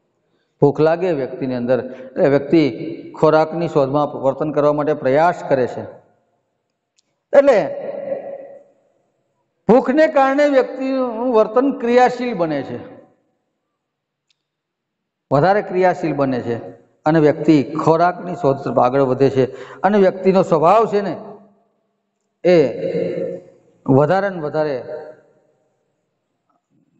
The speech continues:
ક્રિયાશીલ બની ગયો, આક્રમક બની ગયો હોય છે વધારે ભૂખ લાગે ત્યારે,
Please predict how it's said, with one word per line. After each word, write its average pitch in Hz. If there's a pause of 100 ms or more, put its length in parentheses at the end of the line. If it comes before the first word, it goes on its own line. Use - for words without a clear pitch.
(320)
ક્રિયાશીલ 220
બની 175
ગયો, 156
આક્રમક 185
બની 151
ગયો 127
હોય 123
છે 120 (460)
વધારે 160
ભૂખ 135
લાગે 120
ત્યારે, 123